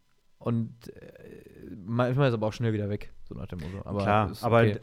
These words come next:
Speaker 2: aber der Moment, ich weiß genau, was du meinst mit dieser Luft, weil genau den, äh, Moment hatte ich jetzt auch am Wochenende. Da war es ja auch einen Tag schon so schön, aber da war es morgen wirklich auch noch richtig kalt. Also es war noch so, wenn du so die Terrassentür um, um halb sieben, und ja,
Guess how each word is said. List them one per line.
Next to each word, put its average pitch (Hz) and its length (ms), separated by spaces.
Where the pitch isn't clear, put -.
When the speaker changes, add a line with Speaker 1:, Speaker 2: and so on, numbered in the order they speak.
Speaker 2:
aber 123 160
der 127 120
Moment, 131 560
ich 107 160
weiß 143 280
genau, 139 260
was 156 140
du 135 80
meinst 139 260
mit 127 100
dieser 123 200
Luft, 151 240
weil 135 100
genau 131 260
den, 139 460
äh, 131 320
Moment 131 300
hatte 139 160
ich 135 140
jetzt 135 180
auch 127 300
am 117 420
Wochenende. 180 960
Da 117 140
war 120 60
es 120 100
ja 120 100
auch 135 140
einen 143 160
Tag 151 140
schon 151 140
so 139 60
schön, 156 200
aber 123 120
da 127 80
war 127 140
es 127 100
morgen 143 240
wirklich 143 180
auch 143 60
noch 139 160
richtig 160 280
kalt. 131 400
Also 127 140
es 135 140
war 151 100
noch 156 220
so, 135 160
wenn 147 100
du 147 60
so 143 120
die 139 100
Terrassentür 160 640
um, 160 220
um 143 180
halb 147 200
sieben, 160 300
und 113 160
ja, 117 260